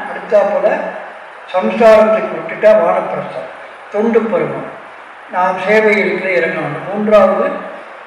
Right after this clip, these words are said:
தொண்டு பருவம், அதிலே செய்கிற பொழுது நம்முடைய சுயநலங்களை குறைத்து கொண்டு, பொது நலத்திற்கு, மற்றவர்களுக்காக,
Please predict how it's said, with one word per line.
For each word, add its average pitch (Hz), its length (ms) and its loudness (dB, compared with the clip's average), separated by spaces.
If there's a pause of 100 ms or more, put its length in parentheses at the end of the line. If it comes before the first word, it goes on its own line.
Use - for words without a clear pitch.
(120)
தொண்டு 190 240 -2
பருவம், 156 560 -6 (520)
அதிலே 220 320 2
செய்கிற 208 380 -2
பொழுது 160 580 -8 (1700)
நம்முடைய 196 800 2 (520)
சுயநலங்களை 214 800 0
குறைத்து 180 420 -2
கொண்டு, 156 240 -8 (720)
பொது 208 260 0
நலத்திற்கு, 180 600 0
மற்றவர்களுக்காக, 165 1080 -2